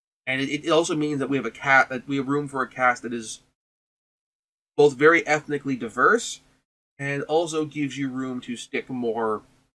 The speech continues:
recognizable faces in the film without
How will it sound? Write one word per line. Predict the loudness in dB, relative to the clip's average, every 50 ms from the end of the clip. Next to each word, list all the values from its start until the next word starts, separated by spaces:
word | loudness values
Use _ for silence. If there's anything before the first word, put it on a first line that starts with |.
| _ _ -6
recognizable | -6 -6 -6 -6 -2 -2 -2 -2 -2 -6 -10 -8
faces | -4 -2 -2 -2 -2 -4 -8 -8
in | -10 -10
the | -12 -10 _
film | -6 -6 -4 -6 -8 -10 -16 _ _ _ _ _ _ _ _ _ _ -4
without | -2 -2 -4 -8 -20 _ -2 2 2 2 2 0 -4 -12